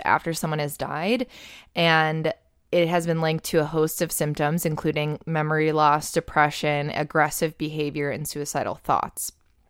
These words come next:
It's a progressive disease, and ha-, the symptoms can arise long after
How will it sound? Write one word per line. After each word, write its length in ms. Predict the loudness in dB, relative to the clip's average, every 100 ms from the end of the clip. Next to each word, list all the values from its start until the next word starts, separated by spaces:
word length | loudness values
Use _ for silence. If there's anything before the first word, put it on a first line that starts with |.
| _ _ _ _ _ -20 -20 -20 -20 -20 -14
It's 160 | -6 -2
a 60 |
progressive 640 | 0 2 4 4 2 0 0
disease, 560 | 0 2 4 2 -2 -2
and 520 | 0 2 2 -2 -6 -10 -20 -20 -12
ha-, 320 | 4 4 4 _ -2
the 380 | 4 6 4
symptoms 520 | 2 0 2 2 2 2
can 140 | 2
arise 580 | 4 6 6 4 0 -2 -10 _
long 520 | -6 2 4 4 2 0
after 640 | 2 2 2 0 0 -2